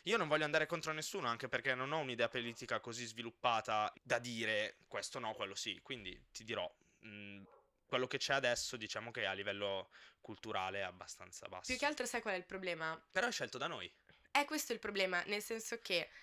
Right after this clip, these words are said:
Speaker 2: se una persona è ignorante per i fatti suoi, cioè perché non ha studiato o viene da un contesto familiare non particolarmente colto,
Speaker 1: No.
Speaker 2: obiettivamente non ha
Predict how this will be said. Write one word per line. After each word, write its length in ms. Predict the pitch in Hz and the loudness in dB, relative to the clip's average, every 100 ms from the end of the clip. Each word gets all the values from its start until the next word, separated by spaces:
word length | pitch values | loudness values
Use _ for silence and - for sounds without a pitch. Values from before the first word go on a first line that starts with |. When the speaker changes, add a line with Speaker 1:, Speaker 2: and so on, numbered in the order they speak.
| - - _ _ _ | -20 -20 _ _ _
Speaker 2:
se 180 | - - | -6 0
una 160 | 320 330 | 2 2
persona 640 | 214 - 196 185 196 202 - | 0 -2 -2 2 4 4 4
è 100 | 185 | 4
ignorante 1200 | 190 190 175 170 156 156 156 165 156 156 - _ _ _ _ - | 4 0 4 4 2 -2 -2 0 2 0 -4 _ _ _ _ 0
per 200 | 311 320 | 2 2
i 60 | |
fatti 320 | 302 240 - 220 | 2 0 0 -2
suoi, 200 | - 226 | 4 4
cioè 160 | - 226 | 4 4
perché 200 | 226 233 208 - _ _ | 4 4 4 2 _ _
non 300 | 196 226 233 | -8 -2 2
ha 300 | 226 240 240 | 4 4 2
studiato 760 | 220 - 208 180 175 180 196 196 | -2 -8 -4 4 6 6 2 0
o 560 | 185 180 175 170 175 | 0 0 0 2 0
viene 260 | 170 175 214 | 2 2 4
da 100 | 196 | 2
un 80 | 185 | 2
contesto 460 | 190 185 185 - | -2 -2 -2 -4
familiare 600 | 202 180 175 170 175 190 | -4 -4 0 2 4 4
non 200 | 190 180 | 4 0
particolarmente 680 | 190 190 190 170 170 175 180 | -2 -4 -6 -8 -6 -6 -8
colto, 680 | - 175 160 151 - 160 180 - - - _ _ _ - | -4 -2 -2 -4 -4 -2 -2 -8 -20 -20 _ _ _ -8
Speaker 1:
No. 160 | 147 247 | 0 2
Speaker 2:
obiettivamente 800 | 285 285 277 240 226 240 247 - | 2 2 2 2 0 0 0 -4
non 380 | 247 254 254 262 | -2 0 2 4
ha 280 | 240 240 | 6 6